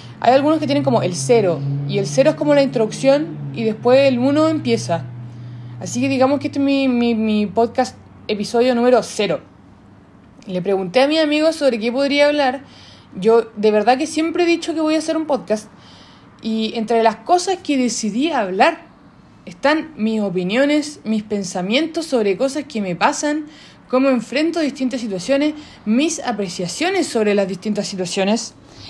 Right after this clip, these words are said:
y también mi inherente e imparable envidia, porque si hay una weá que yo soy,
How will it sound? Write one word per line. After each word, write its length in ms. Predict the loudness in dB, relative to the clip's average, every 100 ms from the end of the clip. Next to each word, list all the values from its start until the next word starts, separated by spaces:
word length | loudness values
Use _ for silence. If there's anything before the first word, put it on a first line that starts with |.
| -4
y 120 | 2 4
también 520 | 6 6 6 4 2
mi 440 | 4 6 6 2 0
inherente 840 | 2 4 4 4 4 2 0 -4 -4 -14 -2
e 240 | 0 0 0
imparable 880 | 0 0 2 4 6 4 2 -2 -2
envidia, 580 | 2 4 4 2 0
porque 240 | -4 -4 -4
si 140 | 0
hay 60 | 0
una 160 | 2 2
weá 260 | 2 2
que 120 | 2
yo 120 | -2 -2
soy, 260 | -2 -4